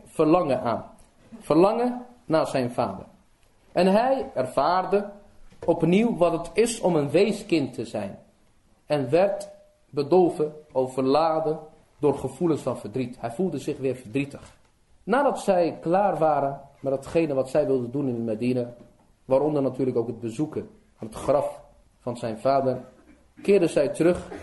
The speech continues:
naar Mekka. En onderweg werd zijn moeder Amina ontzettend ziek en overleed zij onderweg naar Mekka. En ze werd begraven in een dorp genaamd Al-Abwa.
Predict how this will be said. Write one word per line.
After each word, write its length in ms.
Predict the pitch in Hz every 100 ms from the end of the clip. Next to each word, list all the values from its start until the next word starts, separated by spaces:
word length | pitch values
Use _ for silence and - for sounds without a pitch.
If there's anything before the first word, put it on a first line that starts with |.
| -
naar 260 | - 143 127
Mekka. 440 | 135 - - 101 - _ _ _ _ _ _
En 160 | 190
onderweg 680 | 208 269 196 175 214 - - - _ _ _ _
werd 380 | - 139 208 -
zijn 280 | - 165 147
moeder 380 | 165 180 175 175 - - _ _ -
Amina 520 | 156 160 151 147 151 - -
ontzettend 720 | 165 156 - 196 180 123 -
ziek 300 | 104 - - _ _ _ -
en 120 | 156
overleed 480 | 143 139 117 104 -
zij 180 | 90 - _ _
onderweg 400 | 165 131 101 90 - _ _ _ _
naar 140 | - 120
Mekka. 300 | 107 - - - _ _ _ _ _
En 160 | - 175
ze 160 | 185
werd 240 | 185 262 180
begraven 840 | 190 - 208 240 240 233 262 - - _ _ _ _ _ _
in 180 | 190 190
een 200 | 170 139
dorp 480 | 208 262 - - -
genaamd 760 | - 180 180 208 247 240 240 - _ _
Al-Abwa. 960 | - 185 170 165 127 151 147 151 - -